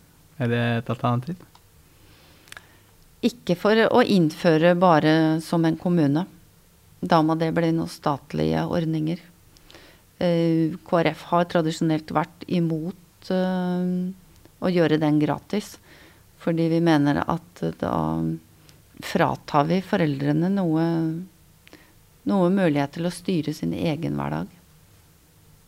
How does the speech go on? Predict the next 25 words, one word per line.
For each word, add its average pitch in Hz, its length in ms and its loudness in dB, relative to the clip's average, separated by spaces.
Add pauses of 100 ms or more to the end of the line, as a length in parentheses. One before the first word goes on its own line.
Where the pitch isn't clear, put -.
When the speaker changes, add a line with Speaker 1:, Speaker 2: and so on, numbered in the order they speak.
(220)
Speaker 1:
Ja, 131 160 10
men 123 320 6
om 127 320 0
det 117 80 6
er 117 140 2
gratis, 120 340 4
så 101 80 -2
trenger 110 380 2
ikke - 160 -6
foreldre 117 340 0
bruke 120 320 2
det. 131 80 -2 (220)
De 120 100 -4
kan 104 240 2
la 104 80 0
være 117 240 6
å 110 60 -2
bruke 117 260 4
et 110 60 -6
gratis 110 260 -2
tilbud. 107 400 -2
Speaker 2:
Ja, 170 160 10
det 170 140 4
kan 131 180 2
det. - 80 2